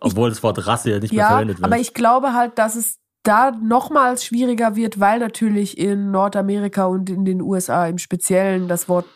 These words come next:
Speaker 2: Race einfach ganz anders
Speaker 1: Genau,
Speaker 2: konnotiert
Speaker 1: es ist,
Speaker 2: ist.
Speaker 1: es ist ja ein neutraleres Wort als in Deutschland.
Speaker 2: Ja, ja.
Speaker 1: Ja.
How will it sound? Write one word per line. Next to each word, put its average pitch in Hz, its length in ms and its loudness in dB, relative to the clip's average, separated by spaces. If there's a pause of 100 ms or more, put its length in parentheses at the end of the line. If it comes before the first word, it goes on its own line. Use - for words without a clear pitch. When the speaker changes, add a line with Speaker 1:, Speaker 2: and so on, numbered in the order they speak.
Speaker 2:
Race 185 640 0
einfach 175 340 -4
ganz 170 240 0
anders 180 300 0
Speaker 1:
Genau, 135 300 2
Speaker 2:
konnotiert 180 200 0
Speaker 1:
es 98 60 -6
ist, 127 80 -2
Speaker 2:
ist. 143 80 -4
Speaker 1:
es - 160 -4
ist 123 160 -6
ja 120 280 0
ein 110 300 -4 (120)
neutraleres 110 840 -2
Wort 90 360 -4
als 92 120 -6
in 95 120 -2
Deutschland. 92 340 -2
Speaker 2:
Ja, 196 140 4
ja. 196 240 0 (500)
Speaker 1:
Ja. 92 240 -2